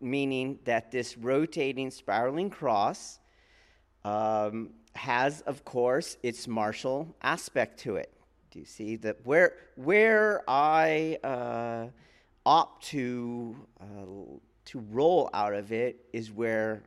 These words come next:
I could opt to do a counter. Do you see? Um, or there's also the spiritual component because of what goes into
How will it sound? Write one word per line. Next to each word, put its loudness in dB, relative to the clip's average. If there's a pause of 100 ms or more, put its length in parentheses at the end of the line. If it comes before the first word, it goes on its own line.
I -6
could -4
opt -8
to -8 (260)
do -6
a -6
counter. -12 (320)
Do -20
you -20
see? -18 (640)
Um, -6 (440)
or 6 (1000)
there's 0
also 2
the -4
spiritual -2
component -8 (200)
because -4
of -8
what 0
goes -2
into -4